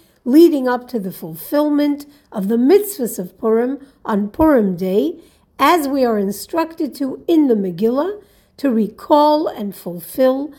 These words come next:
Hayamim Ha'elu Niskarim V'Nasim, the mitzvahs of these days from the time of Mordechai and Esther onwards.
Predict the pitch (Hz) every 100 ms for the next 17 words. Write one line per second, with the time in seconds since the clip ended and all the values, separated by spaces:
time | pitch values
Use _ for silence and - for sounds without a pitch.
0 | _ _ 202 220 254 311 302 220 226 196
1 | 254 269 269 254 214 196 - - 311 339
2 | 330 302 302 _ _ 262 262 226 185 -
3 | 214 180 214 - _ _ 247 262 320 330
4 | - 196 175 233 190 277 247 185 208 208
5 | 302 - - _ _ _ 254 254 233 240
6 | 240 226 208 190 247 285 302 - 233 220
7 | 262 359 - - 285 269 - 254 226 185
8 | 165 220 -